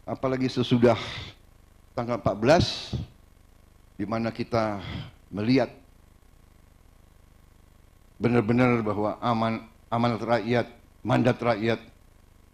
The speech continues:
sudah jatuh di pundak kita, akhirnya malah saya merasa harus bekerja lebih keras lagi.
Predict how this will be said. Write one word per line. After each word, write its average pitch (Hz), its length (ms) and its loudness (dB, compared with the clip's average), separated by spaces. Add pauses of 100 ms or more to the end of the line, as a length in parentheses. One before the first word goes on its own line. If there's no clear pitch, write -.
(200)
sudah 113 180 -2
jatuh 117 380 2 (1700)
di 107 100 -4
pundak 110 380 0
kita, 175 400 0 (960)
akhirnya 156 480 -4
malah 127 360 -2 (1080)
saya 120 560 0 (1200)
merasa 120 640 -2 (2750)
harus - 320 -4
bekerja 110 460 -4
lebih 139 180 6
keras 110 320 -4
lagi. 80 220 -12